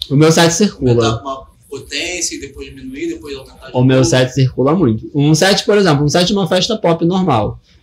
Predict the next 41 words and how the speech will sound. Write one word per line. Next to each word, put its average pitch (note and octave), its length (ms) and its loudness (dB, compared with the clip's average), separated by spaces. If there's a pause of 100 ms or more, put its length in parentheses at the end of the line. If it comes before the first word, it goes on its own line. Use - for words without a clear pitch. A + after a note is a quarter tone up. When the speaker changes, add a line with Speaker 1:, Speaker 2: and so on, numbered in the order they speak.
(180)
Speaker 1:
Eu D3+ 140 2
faço C3+ 300 2
pop, F#3+ 440 2
eu G#3 140 2
faço C#3+ 360 0
rock, C#3+ 380 0
eu F#3+ 100 0
faço D3 280 -2
hip C#3+ 200 2
hop, C3 300 2 (520)
que C3+ 100 -2
inclusive C3+ 360 2
hoje C#3 180 2
em - 20 -2
dia C3+ 140 2
é - 20 2
uma C3+ 100 0
das C3+ 140 -4
coisas C3+ 280 0
que C3 320 2 (580)
eu, C3+ 260 2
eu D#3+ 160 6
sempre C4+ 280 2
gostei F#3+ 420 4
de E3 80 0
fazer C#3 580 4
e D#3+ 60 6
hoje D3 240 2
em - 20 0
dia C#3 220 0
eu, C#3+ 160 2
eu C#3 120 2
sou C3+ 140 0
mais D3 200 0
contratada D3 560 -2
pra C3+ 160 -2
fazer B2+ 280 -2
isso B2 160 -4
às A#2 100 0
vezes, A2+ 460 -4 (680)
por A#2+ 180 4